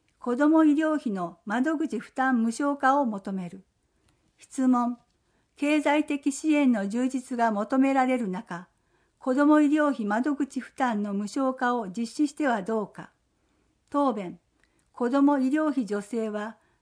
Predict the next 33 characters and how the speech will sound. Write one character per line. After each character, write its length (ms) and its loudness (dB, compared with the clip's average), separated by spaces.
経 260 0
済 200 2
的 260 -2
負 100 -8
担 240 4
の 120 4
軽 280 -2
減 260 2
が 100 -2
図 180 -8
ら 220 0
れ 120 -2
る 100 -4
と 200 -8
認 280 2
識 260 -6
し 40 -8
て 160 -4
い 40 -2
ま 180 0
す 140 -16
が、 220 -12
財 300 4
源 220 4
の 120 4
確 260 -4
保 200 -6
が 160 -4
課 180 -10
題 240 2
で 160 -2
あ 80 -2
り、 200 -10